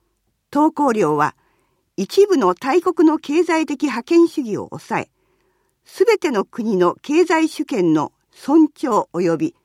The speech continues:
平等、公平を基礎とする民主的な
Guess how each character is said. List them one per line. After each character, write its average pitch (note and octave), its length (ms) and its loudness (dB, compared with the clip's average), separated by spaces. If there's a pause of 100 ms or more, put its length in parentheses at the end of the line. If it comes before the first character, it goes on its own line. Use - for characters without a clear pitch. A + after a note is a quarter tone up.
(320)
平 F4 300 4
等、 A#3 340 -2 (200)
公 F4 260 2
平 E4+ 320 2
を C#4+ 60 -4
基 - 80 -20
礎 D#4+ 180 -4
と G3+ 140 -6
す - 180 -12
る D#3 160 -6 (580)
民 D4+ 180 6
主 - 180 -10
的 F4 260 0
な D4+ 160 2